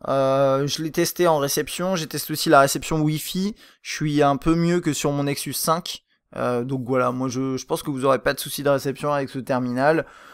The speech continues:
Donc voilà, et puis après pour tout ce qui est téléphonie, vous rentrez un numéro, vous avez des propositions qui s'affichent. Ça, ça ressemble beaucoup à Sense quand même, euh, six point zéro, avec notamment la possibilité d'avoir des contacts liés à leurs homologues sur les réseaux sociaux.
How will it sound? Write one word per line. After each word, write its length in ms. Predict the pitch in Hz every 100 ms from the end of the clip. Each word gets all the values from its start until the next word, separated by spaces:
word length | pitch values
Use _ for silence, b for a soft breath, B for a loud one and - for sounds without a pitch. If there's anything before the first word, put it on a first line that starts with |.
| B
Donc 160 | 113 113
voilà, 560 | 117 117 131 160 170 143
et 40 | 120
puis 200 | - 127
après 320 | 104 147 143
pour 120 | 131
tout 120 | 131
ce 80 | -
qui 60 | 135
est 40 |
téléphonie, 600 | 139 123 120 120 120 147
vous 120 | 131
rentrez 260 | 120 120 131
un 60 |
numéro, 360 | 127 120 117 139
vous 120 | 135
avez 100 | 120
des 100 | 113
propositions 460 | - 120 127 113 110
qui 100 | -
s'affichent. 440 | 104 - 151 156 b b
Ça, 160 | - 151
ça 100 | 143
ressemble 340 | 135 - 139
beaucoup 300 | 135 139 143
à 100 | 139
Sense 440 | 131 147 143 143 127 110
quand 100 | 123
même, 220 | 127 123
euh, 140 | 113
six 220 | - 123
point 220 | - 131 123
zéro, 420 | 120 117 160 156 B B B
avec 420 | 110 123 143 -
notamment 600 | 151 160 - 147 143 165
la 100 | 156
possibilité 540 | 131 135 147 135 156 156
d'avoir 320 | 139 123 117
des 140 | 131
contacts 500 | 135 123 143 147 - 120
liés 440 | 143 143 156 156
à 140 | 120
leurs 240 | 127 127 131
homologues 380 | 135 139 139 131
sur 180 | 135
les 80 | 131
réseaux 240 | 123 117 117
sociaux. 500 | 127 - 160 185